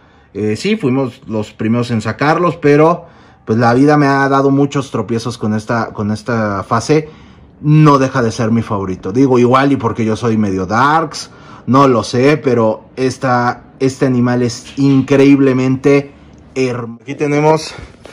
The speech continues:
pues, este, el escupidero de mis iguanas. Ustedes lo saben, quien tenga iguanas,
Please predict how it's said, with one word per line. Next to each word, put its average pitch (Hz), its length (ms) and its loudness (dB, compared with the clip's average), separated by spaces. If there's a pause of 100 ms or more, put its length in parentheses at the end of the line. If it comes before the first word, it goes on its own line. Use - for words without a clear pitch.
(200)
pues, 113 160 -8
este, 147 380 2
el 120 100 -2
escupidero 151 760 0
de 160 100 -2
mis 151 240 -6
iguanas. 170 680 -2 (100)
Ustedes 196 320 -2
lo 156 120 2
saben, 156 500 -2 (440)
quien 135 240 -2
tenga 185 320 0
iguanas, 156 640 0